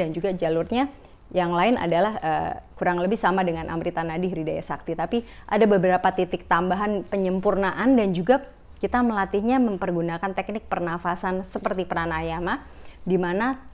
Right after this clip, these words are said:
titik-titik tersebut atau cakra-cakra esoteris, cakra-cakra rahasia di dalam tubuh kita itu akan kita akses dan kita latih dengan mempergunakan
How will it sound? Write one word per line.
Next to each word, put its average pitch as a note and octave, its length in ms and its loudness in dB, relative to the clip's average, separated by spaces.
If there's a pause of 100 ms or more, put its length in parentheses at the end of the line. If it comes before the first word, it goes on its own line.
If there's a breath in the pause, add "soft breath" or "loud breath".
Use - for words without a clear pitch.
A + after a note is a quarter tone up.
(100)
titik-titik G3+ 640 0
tersebut G3 400 0
atau F3+ 240 -2
cakra-cakra A3 720 -2
esoteris, F#3+ 640 -2
cakra-cakra A3 640 -2
rahasia F#3+ 640 0
di F3+ 80 0
dalam E3 320 -2
tubuh E3+ 240 -2
kita E3+ 240 -4
itu F3 240 0 (320 loud breath)
akan A#3+ 320 -2
kita - 240 -4
akses A3+ 320 -4
dan F3 240 -2
kita F3 160 -4
latih F3 400 -2
dengan F3+ 320 -2
mempergunakan F3 880 -2